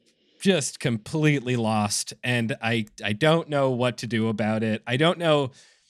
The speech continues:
you know, you can't put, you can't box journalists in. I'm a journalist. I should know.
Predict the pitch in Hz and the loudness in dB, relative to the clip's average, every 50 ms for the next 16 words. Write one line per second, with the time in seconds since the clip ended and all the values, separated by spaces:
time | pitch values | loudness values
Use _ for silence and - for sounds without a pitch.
0 | _ _ _ _ _ _ _ - - 156 156 151 143 139 135 135 - - 143 143 | _ _ _ _ _ _ _ -6 -4 0 2 2 2 2 0 -4 -8 -8 -8 -6
1 | 131 - 233 226 226 220 - - - 208 185 196 - _ _ _ _ _ _ _ | 0 2 4 4 4 2 -2 2 2 2 2 2 -2 _ _ _ _ _ _ _
2 | _ - - - 175 170 - - - - 247 - - - 185 - - - - 123 | _ -12 -4 -2 -2 -2 0 0 0 0 0 0 2 2 2 2 2 0 -2 0
3 | - 175 196 214 202 185 185 170 156 - - - 180 196 196 151 151 175 - - | 6 8 8 8 8 8 6 6 4 4 2 4 6 6 6 6 4 2 4 6
4 | 240 294 254 220 - - 240 269 294 226 185 190 196 208 214 208 208 190 214 208 | 6 6 6 6 6 6 6 6 6 6 6 6 6 6 6 4 4 4 4 4
5 | - - 143 135 160 208 233 175 151 143 143 151 156 147 | 4 2 0 4 6 8 8 10 10 8 8 6 4 2